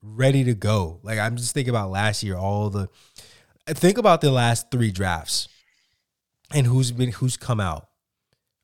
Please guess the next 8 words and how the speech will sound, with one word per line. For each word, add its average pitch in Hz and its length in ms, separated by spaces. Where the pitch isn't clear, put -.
You 117 200
have 117 380
the 110 180
cl-, - 220
the 110 140
class 123 500
with 120 460
Lamar, 110 760